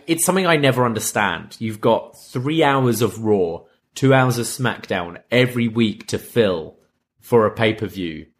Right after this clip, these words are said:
And it's just something so easy. You can just do, "All right, this match is for who's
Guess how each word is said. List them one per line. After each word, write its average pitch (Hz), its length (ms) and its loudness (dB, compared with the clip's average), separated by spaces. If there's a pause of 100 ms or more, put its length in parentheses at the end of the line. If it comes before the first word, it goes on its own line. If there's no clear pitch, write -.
(540)
And 110 260 0
it's 110 200 -4
just 143 200 0
something 90 360 -2
so 90 300 -4
easy. 151 360 -6
You 85 180 -12
can 92 220 -14
just - 240 -8
do, 95 240 -2
"All 113 80 0
right, 117 200 2
this 107 220 -4
match 113 380 0
is 101 160 -4
for 113 100 0
who's 107 460 0